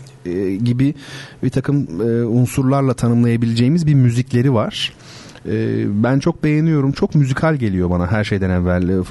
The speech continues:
özgün ve müzikal. E, bu parçanın adı Danza. Danza yani dans tabii ki. E, söz içermeyen bir parça ama çok çok güzel, farklı ve güzel bir müzik dinlemek isteyenler,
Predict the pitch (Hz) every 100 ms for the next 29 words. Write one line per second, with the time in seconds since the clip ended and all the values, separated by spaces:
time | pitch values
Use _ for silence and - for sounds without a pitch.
0 | - 85 120 127 123 135 180 254 - -
1 | 135 123 104 98 - 127 240 - - -
2 | - - - - - 131 127 123 123 127
3 | 127 160 170 175 - 180 175 175 208 143
4 | 160 160 143 104 92 80 - - - 104
5 | 135 131 107 147 180 131 117 123 90 104
6 | 151 113 101 82 - - 82 78 - 165
7 | 208 - - 92 92 - 123 117 123 -
8 | 131 127 110 101 151 170 101 107 104 95
9 | - 151 113 - 170 - 135 - 110 104
10 | 120 147 - 117 - 147 131 110 104 127
11 | 127 113 107 98 - 101 98 98 - 101
12 | 95 113 160